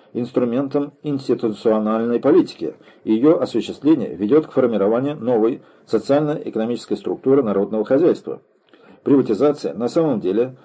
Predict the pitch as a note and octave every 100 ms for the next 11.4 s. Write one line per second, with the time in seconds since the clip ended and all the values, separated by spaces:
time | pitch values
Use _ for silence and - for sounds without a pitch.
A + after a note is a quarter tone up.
0 | _ G2 F#2 C#3+ D#3+ D3+ B2 - A#2+ B2+
1 | B2 A#2+ C3+ C3+ C#3+ F2+ D2+ - _ _
2 | - A2+ - - G#2 - G2+ B2 C3 -
3 | G#2+ G#2+ C#3+ E3 - A2 G#2+ A2 G#2 B2+
4 | B2 C#3 C3 F#2+ G2 A#2 A2+ G#2+ G2 G2+
5 | C3 C3 B2 - _ _ _ - - -
6 | A#2+ A2+ F3+ F#3 C#3 - C#3 C#3 C#3+ C#3
7 | C#3 A#2+ A2+ G#2+ - G#2 A#2+ A2 F2 -
8 | G#2+ D3 - _ _ _ - D#3+ D3+ A#2+
9 | G#2+ G#2 C#3+ C3+ B2 A2+ G2 F2 F#2 B2
10 | B2 B2+ B2 - F#2+ F#2+ - - D#3 -
11 | G2 D#2 - -